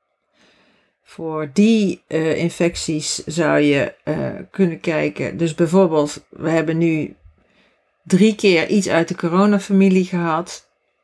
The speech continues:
Nou, laten we eens gaan kijken of er niet een pan-corona-vaccin kan komen. Eh, we hebben, eh,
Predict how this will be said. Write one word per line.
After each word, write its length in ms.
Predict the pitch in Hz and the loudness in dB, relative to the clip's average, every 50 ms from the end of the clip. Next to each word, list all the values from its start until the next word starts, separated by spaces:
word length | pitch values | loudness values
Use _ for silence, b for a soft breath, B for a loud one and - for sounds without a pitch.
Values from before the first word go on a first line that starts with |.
| _ _ _ | _ _ _
Nou, 360 | 165 170 185 196 185 156 - - | -2 0 2 2 2 0 -2 -6
laten 140 | 147 147 147 | -10 -10 -10
we 60 | 147 | -10
eens 100 | 151 147 | -12 -14
gaan 180 | - - 151 143 | -14 -14 -16 -12
kijken 320 | - 147 147 156 - - | -8 -6 -4 -4 -4 -6
of 140 | 135 143 - | -10 -8 -6
er 60 | - | -6
niet 160 | 165 156 147 - | -6 -6 -6 -8
een 180 | 156 147 - _ | -10 -10 -10 _
pan-corona-vaccin 1200 | _ 208 185 175 175 170 - 190 180 175 180 180 180 175 165 139 139 139 - - - - 156 - - | _ 2 2 2 2 0 0 0 2 2 4 4 4 2 2 -2 -4 -6 -8 -12 -12 -10 -12 -12 -12
kan 160 | - - - | -12 -14 -14
komen. 440 | - - - - - 190 - 180 - _ _ _ _ _ _ _ b b b b b b b b b b b b b b | -14 -14 -16 -14 -14 -16 -18 -18 -20 _ _ _ _ _ _ _ b b b b b b b b b b b b b b
Eh, 440 | _ - 165 170 165 165 160 156 156 123 | _ -6 -4 -4 -2 -2 -2 -4 -4 -4
we 80 | 98 160 | -2 0
hebben, 680 | 170 170 175 180 185 170 165 156 156 156 147 - - - _ _ _ _ _ | 0 2 2 2 2 2 0 2 2 2 2 2 0 -6 _ _ _ _ _
eh, 280 | - 127 131 135 127 | -10 -8 -6 -6 -6